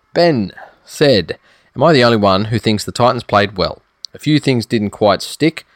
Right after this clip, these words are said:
to blow the final score out." No, we think that as well. Uh, Matt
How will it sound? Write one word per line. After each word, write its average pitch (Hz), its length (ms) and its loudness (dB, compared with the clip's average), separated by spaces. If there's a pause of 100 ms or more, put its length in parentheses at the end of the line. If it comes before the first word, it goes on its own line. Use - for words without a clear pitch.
(240)
to - 80 -14
blow 98 240 2
the 92 60 -4
final 110 300 0
score - 460 -4
out." - 420 -8
No, 196 240 -4
we 139 180 0
think 123 240 -8
that 107 220 -4
as 95 220 -4
well. 76 200 -12 (1700)
Uh, 95 180 -6
Matt 139 480 -2